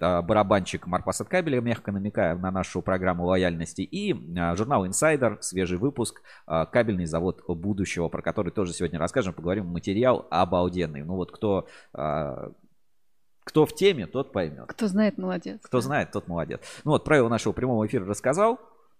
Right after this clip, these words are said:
Speaker 1: А, Женя, по традиции, далеко не будем уходить. Чем тебе запомнилась уходящая неделя? Уходящая неделя на русскейбл точка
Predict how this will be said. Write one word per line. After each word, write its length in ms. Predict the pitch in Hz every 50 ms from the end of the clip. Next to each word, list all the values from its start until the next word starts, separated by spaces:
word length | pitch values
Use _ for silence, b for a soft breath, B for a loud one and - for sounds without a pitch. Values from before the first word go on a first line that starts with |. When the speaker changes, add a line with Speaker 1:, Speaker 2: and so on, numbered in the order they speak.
| _ _ _ - - -
Speaker 1:
А, 360 | - 110 101 98 95 - - -
Женя, 260 | 120 101 131 131 110
по 100 | - -
традиции, 560 | 165 - 165 175 185 208 214 208 - - 139 107
далеко 420 | 98 90 87 110 117 131 - 131
не 100 | 110 117
будем 200 | 120 127 120 104
уходить. 320 | 107 - 135 151 175 160
Чем 220 | - - 185 175 147
тебе 180 | - 92 92
запомнилась 640 | 85 85 80 - 135 143 135 101 90 80 80 - -
уходящая 680 | - - - 80 78 101 110 - - - - 78 69 - -
неделя? 460 | 87 87 85 78 87 85 73 69 -
Уходящая 500 | - - - 80 87 101 98 - - 78
неделя 380 | 80 80 80 104 117 104 90
на 120 | 82 85 85 80
русскейбл 480 | 78 - - - 90 85 78 80 82
точка 560 | - - - 73 - - - - - - -